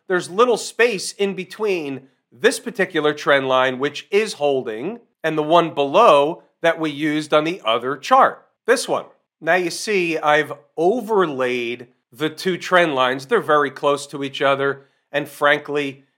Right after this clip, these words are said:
it makes no difference. I like the lower one. I like the trend line from the actual high. I like the one that intersects currently with the twenty period moving average.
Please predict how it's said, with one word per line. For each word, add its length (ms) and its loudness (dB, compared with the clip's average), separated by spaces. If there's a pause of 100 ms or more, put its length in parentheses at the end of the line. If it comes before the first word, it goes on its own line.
it 140 -4
makes 260 -2
no 160 0
difference. 680 -4 (260)
I 80 2
like 240 2
the 100 -4
lower 400 4
one. 260 2
I 140 0
like 300 0
the 100 -4
trend 460 -2
line 260 2
from 440 0
the 220 -12
actual 640 -2
high. 540 2 (300)
I 100 -2
like 280 0
the 80 -2
one 380 0
that 280 0
intersects 880 -2 (300)
currently 540 4
with 260 -4
the 260 -8 (260)
twenty 300 0
period 520 -2
moving 360 -4
average. 480 0